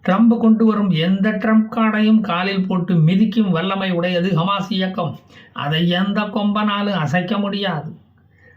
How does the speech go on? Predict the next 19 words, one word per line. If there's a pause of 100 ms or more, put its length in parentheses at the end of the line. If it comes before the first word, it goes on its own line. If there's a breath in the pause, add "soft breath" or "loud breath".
(300 soft breath)
ஆயிரக்கணக்கில்
ஹமாசுகள்
இறந்து
கொண்டு
இருந்தாலும்
லட்சக்கணக்கில்
புது
புது
ஹமாசுகள்
காசாவில்
பிறந்து
கொண்டேதான்
இருப்பார்கள். (800 loud breath)
ஏனென்றால்
பாலஸ்தீன
தாயின்
கருவறை (180 loud breath)
ஃபைவ்
ஃபிஃப்டி